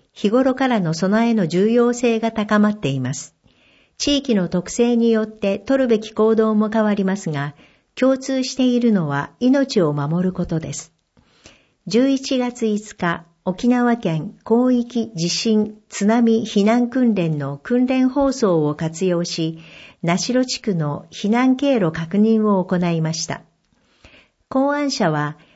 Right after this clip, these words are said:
名城自治会の役員さんと民生委員さんです。名城地区では高齢世帯が多く、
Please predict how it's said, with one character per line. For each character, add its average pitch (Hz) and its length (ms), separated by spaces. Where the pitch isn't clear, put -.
名 185 120
城 254 200
自 247 200
治 - 160
会 226 240
の 208 140
役 190 300
員 240 160
さ 180 200
ん 156 120
と 139 300
民 240 260
生 247 200
委 240 220
員 208 100
さ 151 180
ん 135 100
で 127 120
す。 - 200
名 208 120
城 269 260
地 - 140
区 220 120
で 170 140
は 139 280
高 262 240
齢 269 220
世 269 200
帯 196 180
が 147 180
多 165 180
く、 - 340